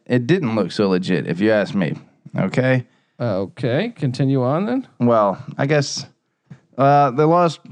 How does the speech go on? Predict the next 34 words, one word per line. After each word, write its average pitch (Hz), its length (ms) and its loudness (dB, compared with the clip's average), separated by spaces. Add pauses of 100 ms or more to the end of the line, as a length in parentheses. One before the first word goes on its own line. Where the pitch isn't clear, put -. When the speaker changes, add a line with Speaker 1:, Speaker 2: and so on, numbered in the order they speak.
(240)
Speaker 1:
to 127 120 2
App 123 220 2
State 120 260 2
forty-five, 104 800 0
gave 127 180 4
up 123 140 2
forty-five, 104 720 0 (400)
gave 139 220 2
up 156 160 0
forty-nine 208 760 2
against 170 320 2
UMass. 156 520 2 (340)
Speaker 2:
I 170 80 0
wonder 208 280 0
if 175 100 -2
there 175 100 2
was 170 100 -2
some 170 120 -8
pick 196 220 -2
sixes 196 460 -2
maybe 208 300 0
or 214 80 2
something, 220 400 -4
no? 240 240 0 (180)
Speaker 1:
Possibly. 104 600 0 (480)
Gave 113 220 2
a, 101 200 -2 (120)
I 135 80 2
mean, 143 140 2
they're 160 160 2
getting, 160 300 0
here's 151 280 2
the 147 60 -4
thing. 95 280 -4